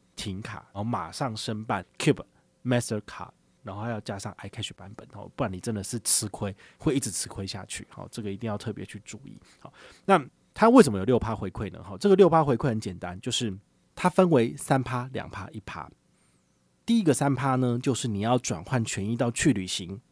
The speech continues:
去旅行在二零二三年的第一季，就是一月一号到四月三十号呢，只要在四个国家里面做消费，都有三趴点数回馈无上限。那是哪四个国家呢？就是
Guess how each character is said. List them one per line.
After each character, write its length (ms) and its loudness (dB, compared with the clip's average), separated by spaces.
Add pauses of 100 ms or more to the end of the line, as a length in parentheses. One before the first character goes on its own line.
(140)
去 140 2
旅 140 6
行 180 0
在 260 6
二 120 0
零 160 2
二 100 2
三 280 -2
年 180 -4
的 80 -8
第 240 -4
一 40 -6
季， 280 -6 (160)
就 120 -6
是 120 -4
一 60 -10
月 200 6
一 60 2
号 140 0
到 120 0
四 200 -2
月 80 2
三 140 -6
十 140 -8
号 200 -6
呢， 100 -8 (240)
只 100 -2
要 80 4
在 140 2
四 240 4
个 100 2
国 200 4
家 160 2
里 100 -4
面 300 -4
做 180 0
消 220 -2
费， 180 -4 (140)
都 280 4
有 260 -4 (300)
三 240 -4
趴 300 -10 (240)
点 160 -10
数 100 -10
回 160 -12
馈 140 -10
无 140 -10
上 200 -8
限。 160 -14 (560)
那 160 2 (160)
是 180 -2
哪 140 2
四 220 0
个 100 -4
国 160 -4
家 140 -8
呢？ 140 -8
就 100 -6
是 120 -4